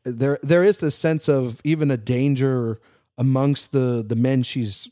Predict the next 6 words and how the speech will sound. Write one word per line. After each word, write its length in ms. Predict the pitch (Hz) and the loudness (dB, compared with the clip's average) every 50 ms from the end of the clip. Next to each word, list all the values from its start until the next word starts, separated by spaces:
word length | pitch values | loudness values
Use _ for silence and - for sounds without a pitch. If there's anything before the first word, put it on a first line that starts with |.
| _ | _
trying 400 | - - 139 135 135 127 127 120 | -8 -4 -2 -2 0 0 -2 -2
to 340 | 110 - - 120 113 110 107 | -4 -4 -4 -4 -4 -4 -6
work 380 | 107 107 104 120 147 151 147 - | -6 -6 -2 -2 -2 -2 -2 -2
with 180 | 131 123 - - | -4 -4 -4 -6
to 120 | - 117 | -8 -8
survive. 720 | - - 113 101 95 120 151 156 131 110 101 101 98 - | -8 -6 -6 -6 -4 -2 -2 -2 -2 -2 -4 -6 -8 -12